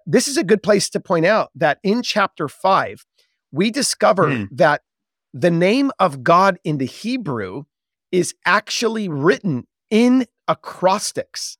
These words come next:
Speaker 2: Huh.
Speaker 1: in this chapter. Uh, this is an interesting insight that I learned, uh, in a deeper study of this book, that the name
Speaker 2: Hmm.
Speaker 1: of God in Hebrew, Yahweh, those key letters, Y H W H, is actually in acrostics contained in the narrative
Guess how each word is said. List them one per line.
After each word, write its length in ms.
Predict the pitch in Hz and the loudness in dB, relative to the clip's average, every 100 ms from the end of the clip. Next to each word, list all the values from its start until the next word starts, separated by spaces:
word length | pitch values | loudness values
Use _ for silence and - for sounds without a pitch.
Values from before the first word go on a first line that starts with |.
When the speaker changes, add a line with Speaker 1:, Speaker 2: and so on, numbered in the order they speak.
| _ | _
Speaker 2:
Huh. 220 | - 240 | -2 0
Speaker 1:
in 60 | 123 | 0
this 140 | 120 | -4
chapter. 360 | - 104 - - _ _ _ _ _ 170 | -6 -8 -8 -20 _ _ _ _ _ -2
Uh, 60 | |
this 180 | 160 220 | 0 0
is 100 | 185 | 2
an 40 | 226 | 0
interesting 280 | 226 220 208 | 0 -2 0
insight 400 | 208 - 196 180 | -2 2 0 2
that 100 | 175 | 2
I 60 | |
learned, 400 | 160 196 190 175 - | 4 2 2 -2 -2
uh, 180 | 151 147 | 0 0
in 140 | 165 151 | -4 -8
a 60 | |
deeper 280 | 127 123 160 | -8 -8 -8
study 400 | - 175 202 214 | -6 0 0 0
of 80 | 139 | -6
this 160 | 139 - | -8 -8
book, 260 | 127 127 147 | -10 -10 -2
that 240 | 156 - _ _ _ _ | 0 0 _ _ _ _
the 160 | 135 175 | -4 -2
name 460 | 170 196 262 285 | 0 0 0 -2
Speaker 2:
Hmm. 40 | 269 _ _ _ _ - | -6 _ _ _ _ -2
Speaker 1:
of 360 | 190 196 170 _ - 123 | 2 2 0 _ -18 0
God 340 | 180 175 185 | 2 4 2
in 120 | 190 151 | -2 -6
Hebrew, 420 | 202 226 156 135 | -6 -6 -4 -4
Yahweh, 580 | 131 165 208 170 131 117 | 0 2 4 2 -2 -4
those 240 | 135 135 | -6 -6
key 240 | - 208 196 | -10 -10 -4
letters, 280 | 180 165 131 | -2 -2 0
Y 120 | 147 | 0
H 240 | 160 151 | 0 -4
W 280 | - 160 180 | -2 -2 -2
H, 160 | 127 151 | -6 -10
is 120 | 151 - | -12 -4
actually 480 | 202 - 190 175 | -4 -4 -8 -8
in 80 | 165 | -6
acrostics 800 | 156 - - 233 - - - - _ _ _ _ _ _ | -8 -8 -2 -2 -2 -10 -12 -20 _ _ _ _ _ _
contained 640 | 190 180 - 202 226 233 - | -6 -4 -2 -2 -2 -6 -4
in 240 | 196 220 | -2 0
the 80 | 180 | 0
narrative 760 | 165 165 175 196 - 139 113 | 0 4 4 2 -2 -4 -4